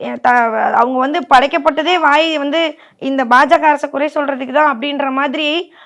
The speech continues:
அந்த, அந்த, அந்த விஷயங்களை போடக்கூடிய சுந்-, அஹ், அவங்க சுந்தரவல்லி அவங்க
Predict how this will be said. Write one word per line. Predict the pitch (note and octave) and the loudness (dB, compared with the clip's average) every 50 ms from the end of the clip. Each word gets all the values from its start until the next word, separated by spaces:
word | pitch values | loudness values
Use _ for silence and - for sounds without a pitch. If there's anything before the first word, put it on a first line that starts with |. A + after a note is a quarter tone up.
| _ _ | _ _
அந்த, | - - B3+ C#4 D4 C4+ C4+ C4 | -2 -2 -2 0 0 0 0 0
அந்த, | C4 C4+ C4 C4 | 0 2 2 4
அந்த | B3 A#3+ B3 C4 C4 B3 A#3+ A#3+ A#3 A3 G#3 - - _ _ | 4 4 2 2 2 4 4 6 4 4 2 0 -4 _ _
விஷயங்களை | - C4 B3+ - F4+ E4+ E4+ D#4+ C#4+ | -12 -8 -2 -2 0 0 0 -2 -2
போடக்கூடிய | - C#4+ D4 D4+ D4 C#4+ C4 C4 | 2 4 4 4 2 -2 -6 -6
சுந்-, | B3 B3 B3+ B3+ B3+ - | -6 -6 -8 -10 -10 -8
அஹ், | - - A#3 | -8 -8 -8
அவங்க | A3+ A3+ A#3 A#3 A3+ | -8 -8 -10 -12 -10
சுந்தரவல்லி | - C4+ C#4 D4 D4+ D4+ D4 C#4 B3+ B3 | -8 -4 -2 0 2 2 2 0 -2 -4
அவங்க | A3+ A3 A3 G#3 | -6 -6 -6 -6